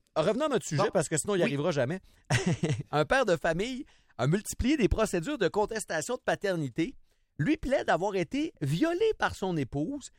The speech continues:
Speaker 1: qui va devoir, euh, ben, il va finalement, il a été, il a pas été reconnu, là.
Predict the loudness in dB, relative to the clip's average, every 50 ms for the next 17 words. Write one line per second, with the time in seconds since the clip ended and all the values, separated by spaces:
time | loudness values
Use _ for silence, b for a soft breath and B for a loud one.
0 | _ _ _ _ _ _ -6 0 2 2 4 4 4 2 2 2 2 2 0 0
1 | 0 0 0 0 0 0 -2 -2 -2 -2 0 0 -2 -4 -2 -2 -2 -2 0 0
2 | -2 -2 -2 -4 -6 -6 -6 -8 -10 -12 -10 -8 -6 -4 -2 -2 -2 -2 -2 -2
3 | -4 -4 -4 -2 -2 -2 -2 -4 -4 -6 -6